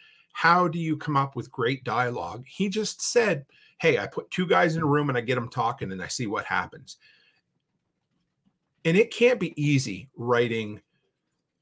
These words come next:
believable, authentic sounding dialogue. But these guys, the writer of, um, which ones do we, we get? The writer of the video game and the writer of Chernobyl, they have done just great work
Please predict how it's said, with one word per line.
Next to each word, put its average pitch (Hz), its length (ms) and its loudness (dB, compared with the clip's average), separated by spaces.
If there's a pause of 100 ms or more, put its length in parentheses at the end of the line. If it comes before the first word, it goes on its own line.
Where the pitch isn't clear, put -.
believable, 131 920 4 (800)
authentic 135 720 -2
sounding 120 480 -2
dialogue. 92 680 -6 (480)
But - 280 0 (420)
these 165 320 0
guys, 160 460 2
the 120 100 -8
writer 127 380 2
of, 107 340 -6
um, 92 380 -12 (1120)
which 131 220 -8
ones 131 220 -2
do 139 80 -4
we, 131 80 -2
we 123 120 -8
get? 110 140 -10
The 110 80 -4
writer 151 260 4
of 165 80 0
the 143 60 -2
video 135 260 0
game 131 400 -2
and 110 160 -8
the 104 80 -6
writer 110 380 0
of 104 100 -8
Chernobyl, 101 560 -2 (380)
they 131 260 2
have 135 240 -2
done 110 320 -4
just - 380 -8
great 143 520 0
work 117 380 -2